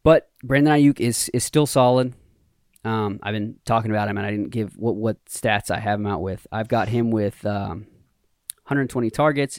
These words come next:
eighty-five receptions, and eleven hundred yards.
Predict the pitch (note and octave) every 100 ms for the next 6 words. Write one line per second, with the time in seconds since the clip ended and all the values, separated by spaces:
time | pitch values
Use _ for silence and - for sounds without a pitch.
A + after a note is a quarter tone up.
0 | - B2 A#2 A2 A2+ A2+ G#2+ G#2+ - B2
1 | - A2+ A2 - - _ _ _ _ _
2 | _ A#2+ A#2 A2+ G#2+ A2 G#2 G#2+ G2 F#2+
3 | E2+ - -